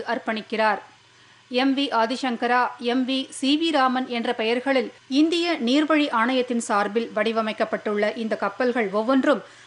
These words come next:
நாற்பது அடி கண்டெய்னர்களுடன் மூன்று லாரிகளை ஏற்றிச் செல்லும் திறன் கொண்டவை.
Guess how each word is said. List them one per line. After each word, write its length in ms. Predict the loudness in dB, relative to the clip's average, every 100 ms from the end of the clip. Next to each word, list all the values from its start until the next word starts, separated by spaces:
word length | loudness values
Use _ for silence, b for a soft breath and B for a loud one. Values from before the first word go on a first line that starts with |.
| B 2
நாற்பது 420 | 4 2 2 0 0
அடி 140 | 0 -2
கண்டெய்னர்களுடன் 840 | -4 -2 -2 -2 -2 0 2 0 -2 -4 2
மூன்று 300 | 2 4 2 2
லாரிகளை 420 | 2 0 0 0 0 0
ஏற்றிச் 260 | 0 -2 -2
செல்லும் 260 | -2 -2 0
திறன் 200 | 0 0
கொண்டவை. 340 | -2 0 0